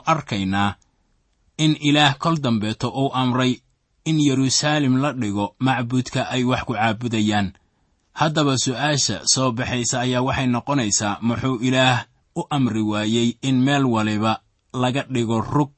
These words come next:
wax lagu caabudo? Waxaan u malaynayaa markay halkaasi joogto in asbaabtu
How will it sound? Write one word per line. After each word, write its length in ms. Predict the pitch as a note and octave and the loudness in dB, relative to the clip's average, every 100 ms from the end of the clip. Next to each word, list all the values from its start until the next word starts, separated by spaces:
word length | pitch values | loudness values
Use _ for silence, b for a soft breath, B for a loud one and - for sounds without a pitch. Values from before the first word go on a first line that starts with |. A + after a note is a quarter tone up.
| - C#3 | -10 -6
wax 160 | A#2 | -4
lagu 220 | A#2 A2+ A2 | -2 -2 0
caabudo? 480 | F#2+ G#2 G2 G2 F2+ _ _ _ _ _ - | -2 -2 -2 -2 -4 _ _ _ _ _ -2
Waxaan 280 | E3 D#3+ D3 | 2 2 0
u 100 | F3+ | 0
malaynayaa 640 | E3+ C#3+ C3 A2+ G#2+ G#2 G#2+ | 2 4 2 2 0 0 2
markay 300 | C3 C3+ C3 | 0 2 0
halkaasi 480 | C3+ D3+ A#2+ A2 A2 | 0 2 0 0 -2
joogto 320 | A#2+ A2+ - A2 | 0 -2 -2 -4
in 160 | C#3 B2+ | -2 -2
asbaabtu 580 | B2 A#2+ C#3 C3+ - | -2 -2 0 0 -2